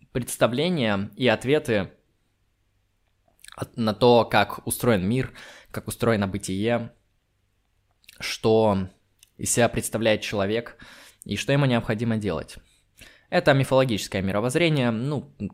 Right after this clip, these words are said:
примером может быть очень много обществ, которые были в нашей истории, М, та же античная Греция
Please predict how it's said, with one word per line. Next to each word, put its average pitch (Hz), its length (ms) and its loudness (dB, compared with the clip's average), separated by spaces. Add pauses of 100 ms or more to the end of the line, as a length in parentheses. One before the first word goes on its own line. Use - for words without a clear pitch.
примером 117 380 2
может 101 340 -6
быть 98 300 -10 (560)
очень 117 320 -2
много 113 480 0
обществ, - 560 -2
которые 98 360 -2
были 98 420 -4 (160)
в 101 100 -10
нашей 104 300 -2
истории, 143 520 0 (560)
М, 101 240 -2
та 147 160 10
же 135 120 6
античная 117 500 0
Греция 135 640 0